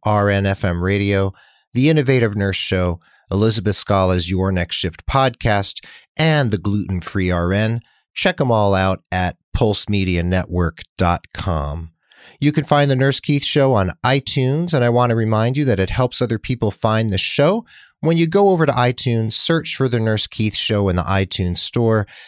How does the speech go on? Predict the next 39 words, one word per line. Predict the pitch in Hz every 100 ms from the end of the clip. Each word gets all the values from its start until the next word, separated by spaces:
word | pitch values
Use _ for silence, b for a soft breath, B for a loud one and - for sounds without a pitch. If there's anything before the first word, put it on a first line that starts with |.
| B
and | 95 95
leave | 95 104 92
a |
rating | 87 80 95 104 95 87 -
and | 95 92 87
review. | 87 85 78 92 82 69 82 B B -
You | 143
can | 151 147
join | 143 139
the | 131 120
other | 127
folks | 139 156 160 160
who've | 143 120 110
left | 120 120 - B B B
ratings | - 117 120 123 117
and | 120 117
reviews. | 113 104 110 117 135 156 - - -
Can | 143
you | 165
do | 165 185
that | 185 -
for | -
me? | 180 190 170
It | 135 139
really | 170 220 226 190
helps | 143 165 160 156
other | 156 160
people | 165 160 -
find | - - 147 170 185 143
the |
show, | - - 95 104 135 B B B -
and | 151 147 151 151 -
it | 156 139
really | 151 277 156
makes | 120 123 -
me | 175
feel | 226 113 110
good. | 98 135 214 - - -
So | - 123 113